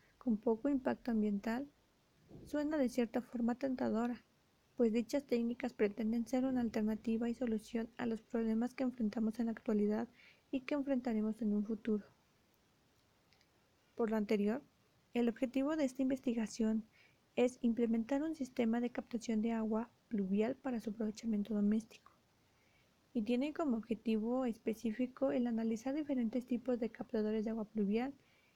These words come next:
e implementar el sistema de captación de agua pluvial para el aprovechamiento doméstico básico.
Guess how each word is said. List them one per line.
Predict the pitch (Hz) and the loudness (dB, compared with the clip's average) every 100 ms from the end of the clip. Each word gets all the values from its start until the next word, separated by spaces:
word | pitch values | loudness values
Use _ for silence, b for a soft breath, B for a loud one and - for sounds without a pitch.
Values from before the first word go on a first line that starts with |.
| b b b b _ _ - | b b b b _ _ -2
e | 294 | 2
implementar | 277 247 294 277 254 269 | 2 2 0 0 0 0
el | 277 | 0
sistema | 254 - 254 240 | -2 -4 -2 0
de | 240 220 | -2 -4
captación | 214 - 202 240 226 | -8 -6 -4 -2 0
de | |
agua | 220 220 | 0 -2
pluvial | 220 208 262 | -2 0 0
para | - 247 | -2 -2
el | 233 | -2
aprovechamiento | - 214 208 - 220 220 220 226 | -2 -2 0 0 2 2 2 2
doméstico | 220 208 - - - | 2 2 0 -4 -2
básico. | 233 220 - - | -2 -6 -12 -16